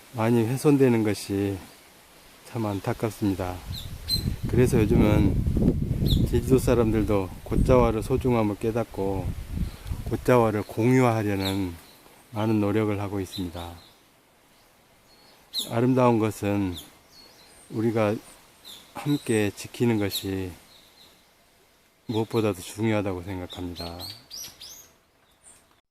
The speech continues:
이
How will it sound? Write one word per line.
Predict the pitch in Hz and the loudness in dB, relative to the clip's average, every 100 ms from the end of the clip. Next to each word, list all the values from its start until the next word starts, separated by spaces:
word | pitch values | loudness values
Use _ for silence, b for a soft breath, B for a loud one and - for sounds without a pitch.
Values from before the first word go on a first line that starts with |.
| _ _ _ - - - - - - - - - - - - B B B B B _ _ _ | _ _ _ -20 -20 -20 -20 -18 -16 -16 -16 -18 -18 -20 -20 B B B B B _ _ _
이 | 135 110 | 0 0